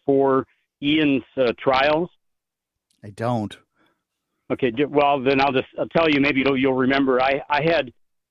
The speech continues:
Speaker 1: uh, made the statement to you in the, if you look at your messaging, I'm sure it's still there. I think the conversation was on Telegram, predicting the outcome exactly, uh, of, of Ian's trial. And what I wanted to, one, I wanted to ask if you remembered that, and, and, and that,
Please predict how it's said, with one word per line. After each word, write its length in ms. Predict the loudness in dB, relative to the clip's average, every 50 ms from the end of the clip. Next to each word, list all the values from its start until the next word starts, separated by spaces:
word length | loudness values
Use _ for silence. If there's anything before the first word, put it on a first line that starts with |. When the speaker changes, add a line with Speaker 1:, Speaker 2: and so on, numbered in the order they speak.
| _ -8 -4
Speaker 1:
uh, 180 | -2 -2 0
made 280 | 0 0 0 0 0 0
the 80 | -2 -2
statement 340 | -2 0 0 0 0 -2 -4 -6
to 60 | -4
you 440 | -2 0 2 2 2 0 0 -2 -4 -8 -6
in 160 | -4 -2 0
the, 260 | 2 2 2 0 -2 -4
if 140 | -8 -6 -4
you 80 | -2
look 180 | 0 0 0 0
at 80 | -2 -2
your 120 | 0 0
messaging, 520 | 0 0 0 -2 -4 -2 -2 0 0 2
I'm 100 | 0 0
sure 160 | 0 0 0 0
it's 100 | -2 -2 _ -2
still 120 | 0 2
there. 200 | 2 2 2 2
I 40 | 2
think 160 | 2 0 0
the 80 | -2 -4
conversation 680 | -2 0 0 0 0 0 0 -2 -2 -2 -2 0 0
was 120 | 0 2 2
on 240 | 2 2 0 -2 -4 _ _ _ _ _ _ -4
Telegram, 580 | 0 0 2 2 0 0 0 0 0 0 0 -2
predicting 640 | -2 -4 -2 0 -2 -4 -2 _ 0 0 2 2 2
the 140 | 2 2 2
outcome 500 | 0 0 -2 -2 -2 0 0 0 0 -2 -6 _ _ _ _ _ -6
exactly, 880 | -6 -6 -2 -2 0 0 0 0 -2 -4 -2 -2 0 2 2 0 -2 -4 _ _ _ _ _ _ _ _ _
uh, 460 | 0 0 2 0 0 -2 -4 -4 -4 -2 0
of, 360 | 0 2 2 2 0 -4 -8 -12 _ _
of 220 | 0 0 0 0 -2
Ian's 380 | 0 0 2 2 2 0 -2 -4 -2
trial. 380 | 0 0 2 2 2 2 2 0
And 100 | 0 0
what 120 | 0 0
I 60 | 2 2
wanted 260 | 0 0 0 0 0
to, 80 | -2 -4
one, 420 | -4 -6 -10 -4 -2 0 0 2
I 60 | 2
wanted 200 | 2 2 2 0
to 80 | 0 -2
ask 80 | -2 -4
if 60 | -6
you 100 | -4 -2
remembered 420 | 0 0 2 2 0 0 0 0 0
that, 220 | 0 0 0 0 0
and, 220 | -2 -4 -4 -4
and, 180 | -4 -4 -2 -2
and 160 | 0 0 0
that, 220 | 0 0 -2 -6